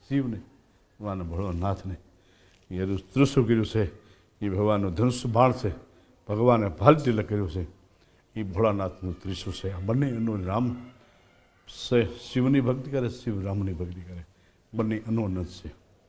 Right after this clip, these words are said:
એ પરંપરા શિવ.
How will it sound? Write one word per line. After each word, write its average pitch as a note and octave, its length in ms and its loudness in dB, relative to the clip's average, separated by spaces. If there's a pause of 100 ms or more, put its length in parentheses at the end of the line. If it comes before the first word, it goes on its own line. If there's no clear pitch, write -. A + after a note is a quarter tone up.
(1200)
એ C3 80 6
પરંપરા F#2+ 560 -2 (360)
શિવ. F#2+ 160 -6